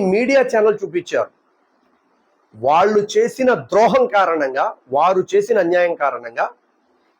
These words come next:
చాలా మంది ముస్లింలు చాలా నష్టపోయారు, చాలా నష్టపోయారు. ఎన్నో స్నేహ సంబంధాలు కోల్పోయారు వారు చేసిన తప్పుడు ప్రచారాల కారణంగా. తర్వాత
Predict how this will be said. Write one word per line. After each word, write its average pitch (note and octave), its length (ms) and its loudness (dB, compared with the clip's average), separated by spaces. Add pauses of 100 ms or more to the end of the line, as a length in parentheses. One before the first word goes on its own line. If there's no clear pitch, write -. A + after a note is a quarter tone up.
(200)
చాలా G#3 440 4 (160)
మంది G#3+ 320 0 (420)
ముస్లింలు G3+ 540 0 (1300)
చాలా B3 180 2 (100)
నష్టపోయారు, E3 440 -2 (300)
చాలా A#3+ 160 4
నష్టపోయారు. G3 560 -2 (2000)
ఎన్నో B3+ 340 2 (800)
స్నేహ A3+ 260 2 (140)
సంబంధాలు C4 440 2
కోల్పోయారు E3 460 -2 (1000)
వారు F#3+ 180 4
చేసిన G#3+ 320 4
తప్పుడు A#3+ 400 0
ప్రచారాల F3 340 0 (100)
కారణంగా. A2 340 -10 (880)
తర్వాత A3 340 4